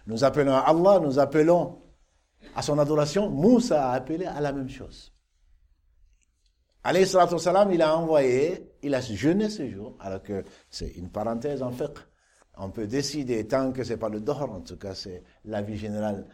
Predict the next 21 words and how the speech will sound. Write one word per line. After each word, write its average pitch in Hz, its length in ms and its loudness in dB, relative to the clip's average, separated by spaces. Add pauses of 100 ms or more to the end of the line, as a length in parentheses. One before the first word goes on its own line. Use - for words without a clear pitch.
(140)
des 101 140 -8
savants, 135 500 -2 (480)
qu'on 127 120 4
n'a 123 120 4
pas 139 140 2
encore 135 260 -2
mangé, 127 320 -4
on 123 80 -4
peut 123 140 -6
décider 123 400 -8
de, 110 220 -4
de 98 280 -2
jeûner. 113 460 -4 (380)
Aujourd'hui, 113 600 -4
ce 113 140 -12
n'est 104 220 -8
que - 160 -10
pour 139 200 -6
le 135 120 0
jeûne 117 180 -6
surrogatoire, 117 760 -4